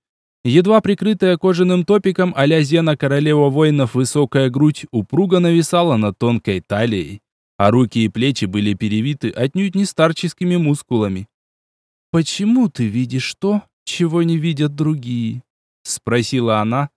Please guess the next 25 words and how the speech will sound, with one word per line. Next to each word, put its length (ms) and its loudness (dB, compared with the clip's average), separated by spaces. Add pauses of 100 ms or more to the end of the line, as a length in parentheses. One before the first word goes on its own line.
(300)
но 80 0
я 180 2
словно 380 0
бы 160 0
и 40 0
не 140 0
услышал 540 0
этого 360 0
вопроса. 600 -2 (460)
Я 260 2
смотрел 520 0
в 60 0
ее 160 2
поблекшие 640 -2
глаза, 500 -4 (440)
и 80 -2
душа 300 0
богини 380 2
вдруг 300 0
развернулась 600 0
передо 360 0
мной, 220 0
как 180 -4
открытая 500 -2
книга. 460 -4